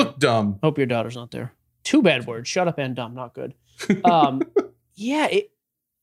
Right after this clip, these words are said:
Speaker 2: I'm not, I, I don't, cons-, I don't, I don't, I didn't think I was nervous at the time.
Speaker 1: Sure.
Speaker 2: But I am much more relaxed and calm now. We were also doing the segment thing and, like, trying to really stick to the script when we started. That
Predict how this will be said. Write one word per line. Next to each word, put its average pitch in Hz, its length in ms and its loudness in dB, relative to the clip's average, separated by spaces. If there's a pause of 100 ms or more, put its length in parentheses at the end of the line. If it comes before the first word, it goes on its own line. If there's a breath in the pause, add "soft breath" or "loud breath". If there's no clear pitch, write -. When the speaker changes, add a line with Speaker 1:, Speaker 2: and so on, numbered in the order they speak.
(560)
Speaker 2:
I'm 175 320 2
not, 226 400 0
I, 151 180 4
I 165 100 4
don't, 214 220 -2
cons-, 156 300 -4
I 160 60 4
don't, 180 120 0
I 165 80 2
don't, 202 100 -2
I 175 240 2
didn't 185 200 0
think 190 300 -2
I 151 100 0
was 127 200 -4
nervous 147 340 0
at 123 80 -6
the 113 80 -18
time. 131 500 -2 (380)
Speaker 1:
Sure. - 240 4
Speaker 2:
But 131 280 2 (360)
I 190 140 4
am 165 120 2
much 170 240 -2
more 147 140 0
relaxed 135 440 0
and 127 100 -8
calm 120 280 -4
now. 110 280 -10 (180)
We 214 100 2
were 320 100 4
also 403 200 0
doing 190 220 4
the 135 80 0
segment 170 540 0
thing 170 260 0
and, 143 80 0
like, 123 160 -2
trying 165 180 -2
to 127 60 0
really 143 280 -2
stick 165 260 -4
to 143 60 -10
the 131 80 -10
script - 420 0
when 196 80 0
we 190 60 0
started. 185 400 -2
That 202 60 -16